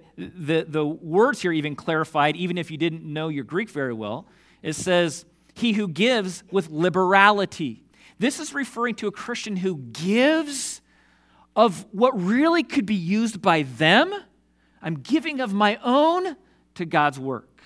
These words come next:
A sacrificial gi-, giving until it hurts. That they, they give beyond just the normal giving of worship to God. They give beyond that. They give to where it hurts. You know, Paul knew what that was like because Paul had told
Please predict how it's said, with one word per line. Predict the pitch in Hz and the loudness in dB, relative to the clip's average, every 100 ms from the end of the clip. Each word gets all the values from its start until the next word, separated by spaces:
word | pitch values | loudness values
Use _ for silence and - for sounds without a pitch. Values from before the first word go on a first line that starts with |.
| - _ _ _ _ _ _ _ _ | -20 _ _ _ _ _ _ _ _
A | 196 165 | 2 2
sacrificial | 165 - - 247 285 285 - 269 247 | 0 -4 2 2 2 -6 -6 -6 -6
gi-, | 202 214 | -4 -4
giving | 147 151 277 339 330 | -4 2 2 0 -6
until | 247 269 240 | -4 -2 -2
it | 190 | -4
hurts. | - 240 202 - - - _ - - | -2 -2 -2 -6 -20 -20 _ -16 -4
That | 202 | 0
they, | 233 226 | 2 0
they | 214 208 | 0 0
give | 156 202 320 269 | 2 0 0 -2
beyond | 208 220 233 277 269 | -6 -2 2 2 2
just | 247 202 | -2 -6
the | 202 | -4
normal | 185 180 202 226 226 220 | -4 -2 0 2 2 -2
giving | 160 185 196 196 | -2 -2 -2 -4
of | 165 | -6
worship | 156 196 - 190 | -4 -4 -4 -10
to | - 180 | -8 -6
God. | 185 165 131 147 214 _ _ _ - | 2 4 4 0 -6 _ _ _ -2
They | 175 | -2
give | 165 226 156 | 2 -2 -2
beyond | 190 185 208 226 226 | -2 2 4 2 2
that. | 151 113 107 _ _ | -2 -2 -6 _ _
They | 156 | -4
give | 170 170 | 0 -2
to | 156 | -2
where | 143 127 143 | -4 -4 -4
it | |
hurts. | 180 175 - - _ | -4 -6 -6 -20 _
You | - | -6
know, | 160 143 | -4 -4
Paul | 180 185 | 0 0
knew | 170 180 | 0 -2
what | 208 | -2
that | 175 156 | -2 -4
was | 139 | -4
like | 123 185 196 - | 0 0 0 -6
because | 143 - 147 135 117 | -12 -6 -4 -4 -8
Paul | - 170 | -10 -6
had | 151 127 | -6 -6
told | 180 190 170 | -6 -4 -6